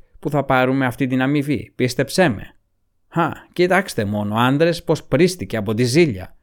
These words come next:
Δεν χάρηκε που εμείς πιάσαμε τον Αρουραίο,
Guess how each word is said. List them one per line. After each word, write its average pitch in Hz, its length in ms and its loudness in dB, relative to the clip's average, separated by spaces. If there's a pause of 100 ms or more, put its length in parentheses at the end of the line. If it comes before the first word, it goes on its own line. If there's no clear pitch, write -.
(360)
Δεν 233 160 -2
χάρηκε 143 480 0
που 120 120 -2
εμείς 120 300 2
πιάσαμε 123 520 0
τον 127 160 2
Αρουραίο, 127 560 0